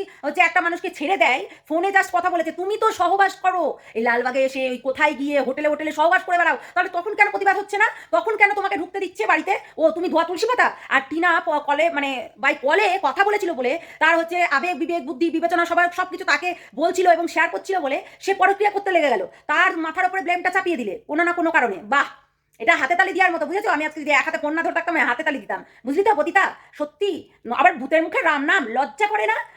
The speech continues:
বলতে? তুমি অন্যের মাকে, অন্যের ছেলেকে, অন্যের, আহ, মেয়েকে, অন্যের বাবাকে, তুমি কারোর সঙ্গে কাউকে শুইয়ে দাওনি? লজ্জা করে না? আবার বলছো যে বাংলাদেশের ওই ঢ্যাই ঢ্যাই করে গুলিলাম মারে, আহ, বেজন্মাটা, বেজন্মাটার কথা বলছো। Oh my God! ও তো স-, আচ্ছা তোমরাই বলো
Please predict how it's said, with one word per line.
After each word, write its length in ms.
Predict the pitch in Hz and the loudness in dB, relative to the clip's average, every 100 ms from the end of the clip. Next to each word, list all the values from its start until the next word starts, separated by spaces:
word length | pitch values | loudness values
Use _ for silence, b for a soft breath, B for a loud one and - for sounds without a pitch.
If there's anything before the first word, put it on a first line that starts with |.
| B | B
বলতে? 280 | 311 330 427 622 - | -2 0 0 -2 -4
তুমি 160 | 294 339 277 | -2 0 0
অন্যের 260 | 302 359 | 0 0
মাকে, 260 | 285 277 359 | 2 0 0
অন্যের 240 | 330 330 349 | -2 -4 -4
ছেলেকে, 300 | 269 311 359 | -4 -2 -2
অন্যের, 280 | 311 330 330 | 2 0 -2
আহ, 300 | - 240 262 | -2 0 2
মেয়েকে, 240 | 294 330 381 | 2 2 2
অন্যের 220 | 330 330 277 | 4 2 2
বাবাকে, 280 | 269 320 359 - | 0 0 -4 -4
তুমি 120 | 302 | -6
কারোর 280 | 277 285 381 | -2 -2 0
সঙ্গে 140 | 392 392 | -2 0
কাউকে 180 | 370 381 | 0 0
শুইয়ে 220 | 381 381 | -2 2
দাওনি? 260 | 415 403 294 - b b | 2 2 -2 -8 b b
লজ্জা 260 | 233 285 370 | -4 -2 4
করে 120 | 392 | 4
না? 80 | 403 | 4
আবার 120 | 370 | 2
বলছো 340 | 349 403 440 403 277 B B | 0 -2 0 0 -2 B B
যে 140 | 285 392 | -4 0
বাংলাদেশের 500 | 330 320 349 392 403 | 2 2 2 2 0
ওই 100 | 381 | 0
ঢ্যাই 200 | 269 320 | 2 2
ঢ্যাই 160 | 339 370 | 2 0
করে 100 | 381 | -2
গুলিলাম 280 | 302 359 349 | -4 -2 0
মারে, 220 | 339 359 440 - B | 0 0 -2 -8 B
আহ, 180 | 285 294 | 2 2
বেজন্মাটা, 400 | 320 359 370 381 440 - | 4 2 2 2 2 0
বেজন্মাটার 420 | 302 330 349 359 | -2 0 0 -2
কথা 180 | 370 370 | -4 -4
বলছো। 360 | 349 359 339 247 247 320 | 0 0 0 0 2 4
Oh 120 | 392 349 | 2 2
my 160 | 330 359 240 | 0 0 2
God! 240 | 339 339 - B B B | 4 4 0 B B B
ও 60 | 330 | -2
তো 100 | 403 | 0
স-, 120 | 440 370 | 0 0
আচ্ছা 140 | 466 440 | 0 0
তোমরাই 180 | 349 381 | 2 2
বলো 120 | 302 | 0